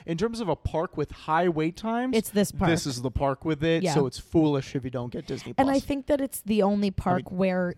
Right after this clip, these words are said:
Speaker 1: Genie Plus,
Speaker 2: you
Speaker 1: excuse me.
Speaker 2: can actually maximize Genie Plus.
Speaker 1: Mm-hmm.
Speaker 2: You know, like, I know a lot of people are like, "It's not worth it in Animal Kingdom. It's not worth it in Epcot because there's not a lot of rides." Valid. I
Speaker 1: Valid.
Speaker 2: understand.
Speaker 1: Totally understand.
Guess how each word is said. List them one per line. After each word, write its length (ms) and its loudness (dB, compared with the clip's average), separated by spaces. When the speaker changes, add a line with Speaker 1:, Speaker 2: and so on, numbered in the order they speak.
Speaker 1:
Genie 280 2
Plus, 240 -6
Speaker 2:
you 40 -8
Speaker 1:
excuse 300 6
me. 60 -6
Speaker 2:
can 240 2
actually 680 0
maximize 1040 0
Genie 320 4
Plus. 320 -6
Speaker 1:
Mm-hmm. 280 4
Speaker 2:
You 80 -6
know, 140 2
like, 160 2
I 80 4
know 120 6
a 20 6
lot 200 2
of 80 -2
people 260 -4
are 60 0
like, 220 -2
"It's 160 -4
not 180 2
worth 220 2
it 80 2
in 100 0
Animal 300 2
Kingdom. 300 -4
It's 180 -6
not 180 2
worth 220 0
it 40 0
in 60 0
Epcot 380 -4
because 200 -2
there's 180 2
not 180 2
a 20 0
lot 160 0
of 80 -2
rides." 400 -2
Valid. 540 0
I 60 6
Speaker 1:
Valid. 100 10
Speaker 2:
understand. 320 4
Speaker 1:
Totally 220 6
understand. 420 0